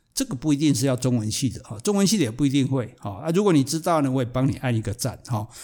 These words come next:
请问美国的父亲节是哪一天？哈，好，再来哈，还有一个跟三八不相上下的，快要失传的哈，濒临绝种，要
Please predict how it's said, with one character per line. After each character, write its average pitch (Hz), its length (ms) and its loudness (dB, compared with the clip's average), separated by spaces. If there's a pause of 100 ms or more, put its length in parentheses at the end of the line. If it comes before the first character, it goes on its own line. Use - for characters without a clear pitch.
(140)
请 135 180 4
问 185 100 4
美 131 200 2
国 131 120 -2
的 147 120 0
父 165 180 0
亲 147 160 4
节 117 160 -2
是 120 120 -2
哪 104 140 -6
一 104 60 -8
天？ 110 260 -4
哈， - 160 -4
好， 120 360 -6 (840)
再 269 220 2
来 160 260 4
哈， 151 180 4
还 165 220 -2
有 247 260 6
一 185 140 0
个 165 380 4
跟 202 260 0
三 196 240 2
八 190 220 0
不 196 120 0
相 160 300 2
上 143 220 2
下 151 200 2
的， 120 140 -6
快 175 160 -2
要 175 100 4
失 156 280 2
传 110 240 -2
的 - 100 -10
哈， - 220 -8
濒 180 240 2
临 143 180 4
绝 127 220 2
种， - 180 -4
要 147 100 0